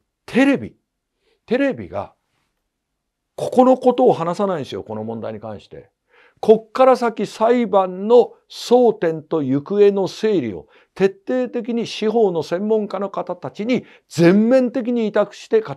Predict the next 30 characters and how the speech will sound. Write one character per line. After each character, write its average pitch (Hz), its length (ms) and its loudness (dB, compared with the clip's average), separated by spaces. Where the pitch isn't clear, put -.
っ - 120 -10
て - 80 -6
も 135 100 -6
ら 131 80 -4
っ 135 100 -8
て 139 120 -4
る 127 100 -6
状 117 140 -6
況 117 160 -10
に 113 80 -10
な 110 60 -10
っ - 60 -16
て - 60 -16
ま 73 100 -20
す - 120 -20
よ - 80 -20
ね。 92 220 -18
ほ - 160 -20
と 233 160 2
ん 247 120 -2
ど 175 100 2
の 113 100 -4
テ 110 140 -8
レ 98 100 -8
ビ 92 100 -18
が - 120 -20
ね。 95 180 -16
こ 180 140 -4
れ 202 100 2
は 208 320 0